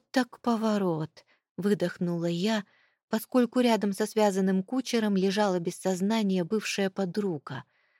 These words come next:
Вот кого я точно не ожидала здесь увидеть. "Знаешь её?" "Елена,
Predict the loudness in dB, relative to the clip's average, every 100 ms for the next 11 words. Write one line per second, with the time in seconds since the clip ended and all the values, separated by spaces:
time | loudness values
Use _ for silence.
0 | _ _ -6 -2 2 2 2 0 0 2
1 | 2 0 -2 -2 -2 -4 -6 -4 -2 -2
2 | -2 -4 -2 -2 -4 -6 -8 -12 -10 -10
3 | -8 -10 -12 -12 -14 -20 _ _ _ _
4 | _ _ _ _ -10 -4 0 0 0 -4
5 | -6 -6 -6 -6 -10 _ _ _ _ _
6 | -2 2 2 2 2 0 -6